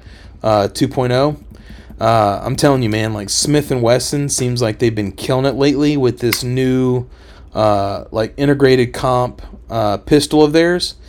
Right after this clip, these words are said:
and now they're offering it in a ten millimeter. You know, obviously, I don't see how this could be really for competition use, but I could see this being great for, uh, self-defense or for,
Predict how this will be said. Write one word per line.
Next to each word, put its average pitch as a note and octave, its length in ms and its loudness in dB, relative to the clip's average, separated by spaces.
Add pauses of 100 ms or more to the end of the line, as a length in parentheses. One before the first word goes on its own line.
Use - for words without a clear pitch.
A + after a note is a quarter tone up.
(320)
and A#2 140 -2
now A#2+ 240 2
they're A#2 140 0
offering A#2 400 0
it G2+ 100 -8
in G#2 80 -6
a G#2 80 -4
ten C3 300 -4
millimeter. D3 500 2 (640)
You C3 220 -4
know, A2+ 340 -2 (260)
obviously, C#3+ 840 4 (320)
I - 80 -2
don't C3 180 -2
see B2 560 0
how A#2 160 -4
this A#2 240 -2
could A#2+ 160 -8
be A#2 240 -2
really A2+ 220 -2
for - 120 -16
competition D3 600 -4
use, D#3 380 2 (500)
but B2 240 4
I C3 120 0
could C3+ 200 -2
see C3 180 -2
this B2 240 0
being A#2+ 420 -4
great A#2 360 -2
for, A2 640 -4 (380)
uh, G2+ 480 -2
self-defense - 1080 0
or A#2+ 520 2
for, G#2 680 -2